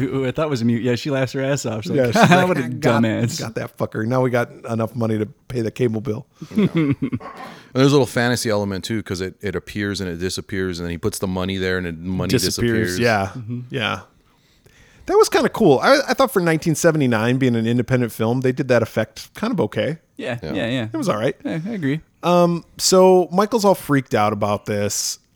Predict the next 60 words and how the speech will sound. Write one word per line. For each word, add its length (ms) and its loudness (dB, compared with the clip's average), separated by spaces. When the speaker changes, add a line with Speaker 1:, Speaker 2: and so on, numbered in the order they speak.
Speaker 2:
Um, 540 -2
Speaker 1:
That's 120 -10
when 100 2
Jody 380 4
and, 160 6
uh, 460 2
Reggie, 480 2
they 80 -4
have 80 -2
a 40 -2
little 140 4
jam 320 6
session. 560 0
Speaker 2:
Yeah, 260 4
th-, 240 -2
and 280 4
actually, 600 -2
Speaker 1:
They're 140 6
Speaker 2:
they're 20 12
Speaker 1:
really, 220 12
Speaker 2:
not 100 -2
Speaker 1:
they're 100 8
really, 260 8
and 100 8
they're 80 8
really 220 8
playing. 320 4
Speaker 2:
Yeah, 120 0
Speaker 1:
I 100 4
Speaker 2:
and 80 4
Speaker 1:
thought 180 4
Speaker 2:
they're 120 10
Speaker 1:
that 60 6
was 100 8
Speaker 2:
really 160 10
Speaker 1:
cool. 60 4
Speaker 2:
good 400 8
guitar 360 2
players. 380 4
Speaker 1:
Yeah. 140 4
Speaker 2:
<laughs> 120 -18
I 60 4
thought, 280 6
Speaker 3:
Yeah. 80 -2
Speaker 2:
I 20 2
was 160 2
like, 120 6
"Oh, 200 2
this 180 0
is 80 -8
kinda 200 2
cool." 280 -2
Speaker 3:
Oh, 100 4
yeah, 160 4
they 140 0
were 100 2
actually 300 -4
playing. 340 -10
Speaker 1:
Yeah. 220 -8
Speaker 2:
Yeah. 260 0